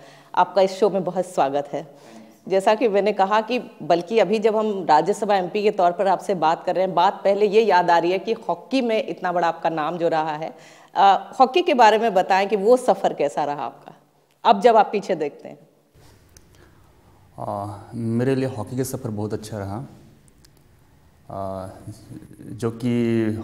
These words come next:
Speaker 2: हॉकी ने मुझे काफ़ी कुछ सिखाया, हॉकी से म-, मैं काफ़ी कुछ सीखा मैंने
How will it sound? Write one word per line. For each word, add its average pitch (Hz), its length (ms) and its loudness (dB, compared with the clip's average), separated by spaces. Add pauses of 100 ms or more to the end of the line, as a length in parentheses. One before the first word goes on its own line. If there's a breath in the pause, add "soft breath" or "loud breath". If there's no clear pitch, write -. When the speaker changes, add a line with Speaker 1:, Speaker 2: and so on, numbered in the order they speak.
(200)
Speaker 2:
हॉकी 113 220 -4
ने 123 100 0
मुझे 120 220 0
काफ़ी 110 300 -6
कुछ 117 220 -6
सिखाया, 107 560 -8 (840)
हॉकी 107 200 -4
से 117 160 -2
म-, 117 640 0
मैं 123 300 2
काफ़ी 123 220 -4
कुछ 117 100 -2
सीखा 113 320 -2
मैंने 110 500 -2